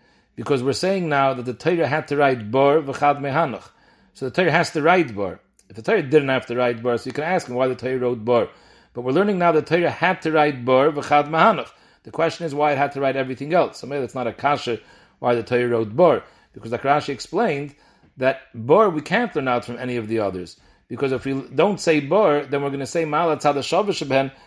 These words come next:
Shekin Darkan Leilach Lahazik, whereas Bor is not Darkan Leilach Lahazik. So Bor has to say. So maybe that's not a kasha why the Torah wrote Bor. So the Gemara weiter. Adam, why did the Torah write Adam? According to Rav, that Mav is a Adam, why did the Torah write Adam?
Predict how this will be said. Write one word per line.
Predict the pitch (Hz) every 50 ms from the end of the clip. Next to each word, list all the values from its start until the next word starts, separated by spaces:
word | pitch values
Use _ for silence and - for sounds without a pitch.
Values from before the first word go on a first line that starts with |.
| _ _
Shekin | _ - - 143 - 151 147 139
Darkan | 151 151 165 165 160 - 143
Leilach | 143 147 143 143 139
Lahazik, | 143 143 139 135 147 175 214 180 147 147 135 - - _ _ _ _ _ _
whereas | - 139 147 139 135 123 117
Bor | 127 151 143 143
is | 135 127
not | 196 202 190 147
Darkan | 147 131 127 117 123 117
Leilach | 117 117 107
Lahazik. | 98 113 113 107 98 95
So | - - 127
Bor | 120 139 190 202 190 165
has | - 113 139 156 147 - -
to | - 135
say. | - - 135 120 104
So | 98 - - 120
maybe | 131 147 170 160
that's | 135 135 131 - -
not | 139 127
a | 120
kasha | - - 139 143 147 131 - 123 117 - _ _ - _ _ _ _
why | - 127 123 123
the | 120 110
Torah | - 123 123 120 117
wrote | 117 113 110 101 98
Bor. | 123 151 143 113 - - _ _ _ _ _ _ _ _ _ _ _ _ _ _
So | _ - 147
the | 147 151
Gemara | 147 151 147 131
weiter. | 117 127 117 104 98 95 - 127 123 - _ _ _ -
Adam, | 139 147 139 123 135 147 190 180 -
why | 120 127 139 147
did | 147 143 135
the | - 147
Torah | 147 143
write | 135 135 131 131
Adam? | 123 123 120 107 113
According | 117 110 - 156 147 139 117
to | 135 131
Rav, | 139 139 143 135 123
that | 123 117
Mav | 127 135 147 135 139
is | 127
a | 131 123
Adam, | 127 139 139 135 131 131
why | 143 139
did | 139 135
the | 131
Torah | 117 - 135 135 127
write | 127 127 120 120
Adam? | 107 104 104 101 98 107 135 160